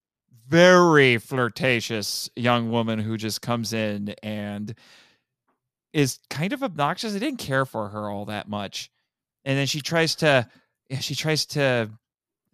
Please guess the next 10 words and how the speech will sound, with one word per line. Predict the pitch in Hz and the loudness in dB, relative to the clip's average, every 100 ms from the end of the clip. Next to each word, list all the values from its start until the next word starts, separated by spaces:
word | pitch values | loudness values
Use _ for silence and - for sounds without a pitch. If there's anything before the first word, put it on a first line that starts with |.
| 110 - - | -18 -18 -6
use | 123 190 151 | 0 0 0
her | 139 | -4
feminine | - 147 151 143 135 110 | -4 -2 0 0 0 0
wiles | 117 123 113 110 107 101 113 - | 0 2 0 -2 -6 -6 -8 -6
on | 117 110 | -4 -4
Toby | - 123 120 127 123 | -6 -4 -2 -2 -4
for | - 123 | -4 -4
a | 120 | -2
little | 123 123 | -4 -4
bit. | 117 123 123 | -2 -2 -2